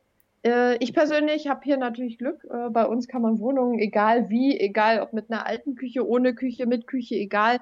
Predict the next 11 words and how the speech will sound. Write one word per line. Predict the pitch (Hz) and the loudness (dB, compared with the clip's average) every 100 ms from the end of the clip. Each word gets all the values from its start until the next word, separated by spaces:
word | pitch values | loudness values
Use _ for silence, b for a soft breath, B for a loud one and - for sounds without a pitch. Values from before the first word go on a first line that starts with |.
| B B B - | B B B -4
kann | 240 | 0
man | 233 | 2
super | 226 226 226 | 2 0 -2
vermieten. | 226 202 226 269 269 254 | -2 -2 -2 -4 -6 -6
Und | - 214 220 226 | -2 0 0 0
ich | 226 226 | -2 -6
bin | - 220 214 | -2 0 0
inzwischen | 202 - 233 240 | -6 -6 -6 -2
dazu | 220 214 - | -4 -4 -4
übergegangen, | 208 202 202 196 202 208 190 | -2 0 0 -2 0 -2 -4
wenn | 175 185 175 170 | -4 -4 -4 -6